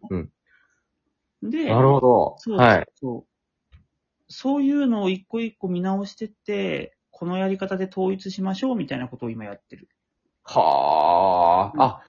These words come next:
Speaker 1: だからその個人の書くスピードっていうよりはもう全体、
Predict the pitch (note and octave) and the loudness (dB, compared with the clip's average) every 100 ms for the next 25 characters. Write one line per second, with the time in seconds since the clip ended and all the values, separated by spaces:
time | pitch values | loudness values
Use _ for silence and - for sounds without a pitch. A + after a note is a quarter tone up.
0 | _ _ _ _ _ _ _ - B2 A2 | _ _ _ _ _ _ _ 2 6 6
1 | G#2 B2+ B2 A#2+ - D4 C4+ G#3+ C#3+ A#2+ | 4 6 6 6 6 8 8 6 6 4
2 | G#2 A#2+ - C#3 B2+ - B2 A2+ A#2 A2+ | 2 -4 -4 -2 -2 0 -4 0 -2 0
3 | A#2 A#2 A2 G2+ F#2+ F#2 C3+ G#3 G#3+ G3 | 2 4 6 6 4 2 2 2 6 6
4 | F#3+ E3 | 6 2